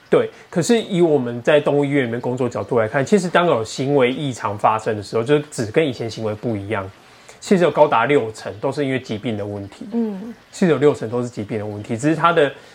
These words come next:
Speaker 1: 潜在因素有没有大到被你直接发现，或者是比较微小的部分。所以我会建议你说，就是建议各位网友啦，
Speaker 2: 嗯。
Speaker 1: 第一时间还是要把猫带到动物医院去，去厘清它有没有可能一些必须立即处理的问题在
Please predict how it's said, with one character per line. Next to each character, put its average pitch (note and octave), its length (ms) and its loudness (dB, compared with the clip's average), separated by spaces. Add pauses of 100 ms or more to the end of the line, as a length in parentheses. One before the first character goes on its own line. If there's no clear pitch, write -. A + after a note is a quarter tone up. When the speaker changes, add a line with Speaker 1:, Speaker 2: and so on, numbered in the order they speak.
(140)
Speaker 1:
潜 - 180 -4
在 D3+ 160 4
因 D3 200 0
素 C#3 260 -4
有 B2 140 -6
没 C3 80 -2
有 - 0 -
大 C3+ 240 4
到 B2+ 160 0
被 B2+ 160 -2
你 G#2+ 180 -6
直 A2+ 180 -8
接 B2 140 -2
发 A#2 240 2
现， A#2+ 180 -2
或 A#2 300 0
者 G#2 60 -6
是 A#2+ 160 -4
比 G#2+ 100 -8
较 A#2 140 2
微 G2+ 260 -4
小 F#2+ 240 -6
的 F#2 160 -14
部 G#2 140 -10
分。 - 200 -8 (480)
所 - 140 4
以 - 20 8
我 D#3+ 120 6
会 D3 100 0
建 D3+ 180 0
议 D3 140 0
你 A#2+ 260 -6
说， A#2+ 360 -4
就 A#2+ 120 -6
是 A#2 320 0 (280)
建 D#3+ 160 2
议 D3+ 40 0
各 C#3+ 140 2
位 C3+ 60 2
网 A2 280 -2
友 G2+ 140 -6
啦， G2 100 -8 (140)
Speaker 2:
嗯。 A3 140 -4
Speaker 1:
第 E3+ 120 2
一 F3 40 2
时 C#3+ 160 -6
间 C#3 120 4
还 A2+ 120 -2
是 B2 60 0
要 C3 60 2
把 G#2+ 160 -4
猫 A2 200 -2
带 A#2+ 100 -2
到 A2+ 80 2
动 A2+ 140 0
物 G#2+ 80 -2
医 - 20 -4
院 G#2+ 160 -2
去， A#2 160 -2
去 A#2 140 -4
厘 G#2+ 200 -4
清 A2+ 240 -4
它 A2+ 280 0
有 A2 80 -6
没 G#2+ 100 -2
有 A2 80 0
可 G#2+ 140 -6
能 G2 80 -2
一 - 20 -4
些 A#2 220 0
必 A#2+ 160 -4
须 B2 120 -2
立 C3 140 2
即 A2+ 140 -8
处 G#2+ 180 -8
理 G#2 100 -4
的 F#2+ 80 -6
问 G2+ 160 -6
题 G2 220 -12
在 - 140 -8